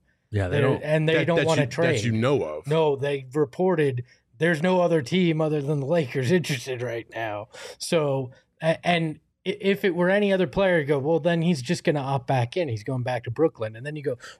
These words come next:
Speaker 2: "Wait, this is Kyrie Irving. There's,
Speaker 1: Mm-hmm.
Speaker 2: like, a ninety-five percent chance he's just, uh,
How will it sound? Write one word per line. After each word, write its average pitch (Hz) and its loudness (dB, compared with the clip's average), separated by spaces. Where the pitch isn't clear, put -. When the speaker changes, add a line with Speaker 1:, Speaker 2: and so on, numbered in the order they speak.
Speaker 2:
"Wait, 226 2
this 233 2
is 247 0
Kyrie 196 4
Irving. 135 2
There's, 220 2
Speaker 1:
Mm-hmm. 196 2
Speaker 2:
like, 208 2
a 170 4
ninety-five 202 4
percent 185 -2
chance 190 -2
he's 180 0
just, 180 2
uh, 151 -4